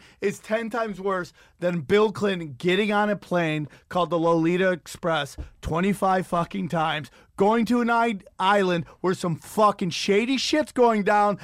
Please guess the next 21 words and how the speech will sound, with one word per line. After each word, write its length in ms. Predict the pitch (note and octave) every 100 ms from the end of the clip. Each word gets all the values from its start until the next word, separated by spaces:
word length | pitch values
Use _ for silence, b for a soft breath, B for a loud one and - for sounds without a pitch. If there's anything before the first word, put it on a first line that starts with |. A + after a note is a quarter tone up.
| B
that 160 | - F#3+
he 80 | F#3
won't 300 | F3+ A3 A#3+
let 180 | B3 A3
Secret 380 | - A3+ B3
Service 400 | G#3 B3 A3+ G3+
go 220 | - G#3+ G#3
and 120 | F3+
see. 360 | - A#3+ G3+ - B B
And 180 | F#3+ F3+
my 240 | G#3+ C4
friend 380 | C4+ C#4 C4+ C4+
the 60 |
other 160 | A3+ G#3+
day 200 | G#3 G#3+
goes, 260 | G3 G3 - B B B
"Yeah, 340 | G#3+ E4 C4+ D#3+
he 160 | - C#4
wrote 400 | D4 E4 F4 D4+
it, 220 | A#3+ D#3 b b
but 240 | C4 C4